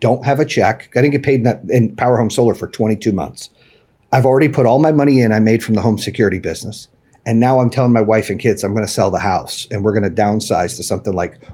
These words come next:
one-eighth the cost and buy it cash so Hannah can finish her senior year. It's my oldest." and I've gotta reinvest this. And my wife's like, "What is wrong? Are you out of your mind?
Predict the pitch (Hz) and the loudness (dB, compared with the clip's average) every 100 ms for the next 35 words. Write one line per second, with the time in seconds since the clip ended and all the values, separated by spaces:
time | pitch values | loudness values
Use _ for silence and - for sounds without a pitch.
0 | - 98 113 110 104 110 107 - - 120 | -8 0 2 2 0 -2 -2 -8 -12 -12
1 | - 98 80 80 - - - - - _ | -2 0 0 -2 -12 -14 -20 -20 -20 _
2 | - - 107 107 98 - 123 107 90 - | -20 -6 -2 2 2 0 0 0 0 -2
3 | 104 90 120 104 101 - 101 - 95 123 | -4 0 0 0 -4 -4 -4 -4 -6 -2
4 | 98 90 92 80 - 87 87 87 71 - | -2 -2 -2 -4 -4 -4 -4 -4 -8 -10
5 | - - _ - 110 101 98 - 110 101 | -18 -20 _ -2 0 0 -2 -2 -2 0
6 | 110 92 98 82 101 95 - 73 - 101 | 0 2 0 0 -2 -2 -4 -8 -4 -2
7 | 117 104 95 87 - 76 101 107 156 220 | 0 0 -2 -4 -8 -8 -12 -4 0 0
8 | 160 - 92 120 160 131 147 202 175 101 | 0 -2 -2 0 2 2 2 2 2 0
9 | 95 98 170 185 | 0 0 0 -4